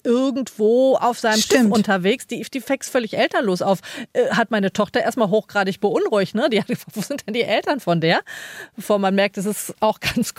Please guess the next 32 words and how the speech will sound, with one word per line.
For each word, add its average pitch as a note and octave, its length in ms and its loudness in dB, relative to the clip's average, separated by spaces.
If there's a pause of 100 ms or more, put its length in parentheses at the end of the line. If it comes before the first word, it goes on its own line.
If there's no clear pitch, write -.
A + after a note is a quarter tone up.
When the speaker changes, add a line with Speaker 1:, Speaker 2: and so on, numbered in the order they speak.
(140)
Speaker 1:
cool, D#4 160 4 (320)
in G#3+ 220 2
mancher G#3 320 2
Hinsicht F#3+ 360 -2
alleine F3 380 2
zu - 140 -12
sein. A#3 120 2 (380)
Aber D4+ 260 0
es - 140 -12
gibt - 180 -4
natürlich D4 320 0
diese, C4 240 -4
diesen B3 300 0
Verlust, A#3+ 500 0
der D#4 120 2
schwingt C#4+ 260 -2
mit. C#4 160 0
Es A#3 120 -6
gibt B3+ 200 -4
diese A#3 180 0
Brüche. C#4+ 380 -2
Viele D4 300 0
Bücher C4 320 0
handeln C4 320 0
eben A3+ 220 2
von, G3+ 280 2 (320)
vom G#3 280 0
Tod C4+ 460 2
und A3+ 140 -4
vom A#3 160 0
Verlust. A3+ 560 0
Also, A#3+ 320 2